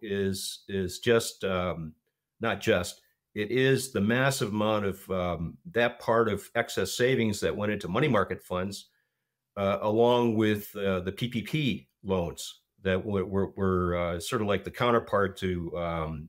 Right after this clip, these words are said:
the federal unemployment insurance, uh, that went to small businesses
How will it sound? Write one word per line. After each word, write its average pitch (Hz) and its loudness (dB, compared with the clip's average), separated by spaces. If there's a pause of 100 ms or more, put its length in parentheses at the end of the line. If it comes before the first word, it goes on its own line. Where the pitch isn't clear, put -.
the 90 -10 (120)
federal 113 0 (140)
unemployment 113 2
insurance, 92 -2 (680)
uh, 95 0
that 95 2
went 107 2
to 107 -4
small 107 2
businesses 127 0